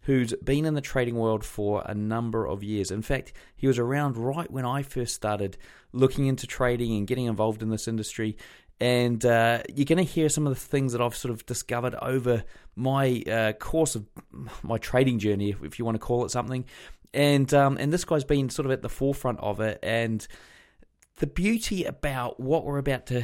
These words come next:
what you're about to hear is that, uh, Corey, who's on here from Leap F X,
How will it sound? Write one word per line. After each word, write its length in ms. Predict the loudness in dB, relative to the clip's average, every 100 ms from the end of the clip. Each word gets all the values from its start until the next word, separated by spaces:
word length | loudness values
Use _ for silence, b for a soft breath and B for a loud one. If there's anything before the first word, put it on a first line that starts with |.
| 0
what 160 | 0 4
you're 120 | 4
about 180 | 4 0
to 80 |
hear 560 | -8 -2 0 0 -2 -4
is 280 | -2 -2 -2
that, 320 | 0 0 0 _ _
uh, 260 | -2 -2 -4
Corey, 480 | -4 0 2 0 -2 -4
who's 300 | -2 -2 -8 -14 -2
on 180 | 0
here 260 | 0 0 -2
from 240 | -2 -4
Leap 220 | 0 0 0
F 160 | -2
X, 300 | -2 -4 -10